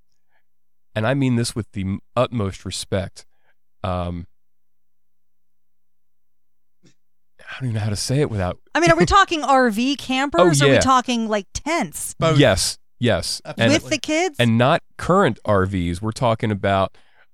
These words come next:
Speaker 1: "Hey, we gotta go to, we gotta go to Nelson Ledges. We need a new R V. Let's see what we can get down at the corner lot for six hundred bucks," kind of R V.
Speaker 3: Check Craigslist.
Speaker 2: Oh.
Speaker 1: <laughs> So these things show up, and God bless them, these people come out of 'em. And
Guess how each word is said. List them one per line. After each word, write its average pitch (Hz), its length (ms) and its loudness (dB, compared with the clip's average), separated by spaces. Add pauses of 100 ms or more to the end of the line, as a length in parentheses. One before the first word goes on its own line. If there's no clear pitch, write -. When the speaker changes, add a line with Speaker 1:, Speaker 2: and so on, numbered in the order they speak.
(120)
Speaker 1:
"Hey, 123 180 0
we 117 140 0
gotta 113 220 2
go 107 200 2
to, 95 260 -2
we 110 120 -4
gotta 104 220 0
go 98 220 -2
to 92 120 -2
Nelson 92 440 -4
Ledges. 92 400 -2
We 92 120 -4
need 95 180 -2
a 90 40 -2
new 92 200 -2
R 90 200 -6
V. 90 320 -4
Let's 95 220 -6
see 117 100 -6
what 95 120 -6
we 98 100 -6
can 92 160 -8
get 92 240 -6
down 90 200 -4
at 90 80 -10
the 85 80 -14
corner 87 360 -8
lot 90 280 -6
for - 120 -16
six - 260 -12
hundred 85 280 -8
bucks," - 320 -6
kind 80 240 -8
of - 100 -12
R 82 120 -8
V. 87 260 -10 (200)
Speaker 3:
Check - 240 -12
Craigslist. 135 520 -14 (280)
Speaker 2:
Oh. 196 440 0
Speaker 1:
<laughs> - 60 -20
So - 140 -4
these 156 200 0
things 131 220 2
show 123 260 2
up, 90 260 0 (340)
and 101 360 -2
God 120 240 -2
bless 107 240 -2
them, 101 120 -4
these 95 160 -6
people 101 300 -6
come 90 180 -6
out 107 220 -2
of 90 80 -6
'em. 85 160 -10 (520)
And 90 360 -4